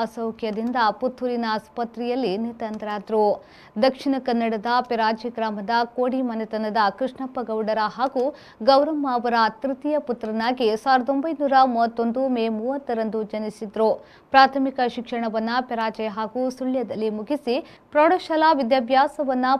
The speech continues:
ಪುತ್ತೂರಿನ ಬೋರ್ಡ್ ಹೈಸ್ಕೂಲ್ನಲ್ಲಿ ಮಾಡಿದ್ರು. ಮಡಿಕೇರಿ ಸರ್ಕಾರಿ ಕಾಲೇಜಿನಲ್ಲಿ ಬಿ ಎ ಮಾಡಿ ಸಾವಿರದ ಒಂಬೈನೂರ ಐವತ್ತಾರರಲ್ಲಿ ಮದರಾಸು ವಿಶ್ವವಿದ್ಯಾನಿಲಯದ ಸ್ನಾತಕೋತ್ತರ ಪದವೀಧರರಾದ್ರು. ಇವರ ಸುಮಾರು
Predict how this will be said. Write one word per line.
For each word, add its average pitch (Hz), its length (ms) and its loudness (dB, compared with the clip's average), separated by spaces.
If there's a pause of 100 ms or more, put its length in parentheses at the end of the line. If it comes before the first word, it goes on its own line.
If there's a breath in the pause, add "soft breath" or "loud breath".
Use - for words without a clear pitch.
ಪುತ್ತೂರಿನ 233 420 -2 (240)
ಬೋರ್ಡ್ 262 300 2
ಹೈಸ್ಕೂಲ್ನಲ್ಲಿ 226 680 -2 (140)
ಮಾಡಿದ್ರು. 214 440 0 (460 loud breath)
ಮಡಿಕೇರಿ 262 420 2 (200)
ಸರ್ಕಾರಿ 240 400 -2
ಕಾಲೇಜಿನಲ್ಲಿ 220 600 -2 (140)
ಬಿ 233 100 -2 (100)
ಎ 214 120 -2
ಮಾಡಿ 240 200 2 (140)
ಸಾವಿರದ 269 320 2
ಒಂಬೈನೂರ 302 400 0 (260)
ಐವತ್ತಾರರಲ್ಲಿ 233 680 -2 (140)
ಮದರಾಸು 262 560 -4
ವಿಶ್ವವಿದ್ಯಾನಿಲಯದ 220 1000 -4 (160)
ಸ್ನಾತಕೋತ್ತರ 240 680 -6 (200)
ಪದವೀಧರರಾದ್ರು. 214 920 -4 (460 loud breath)
ಇವರ 392 180 2 (260)
ಸುಮಾರು 277 360 2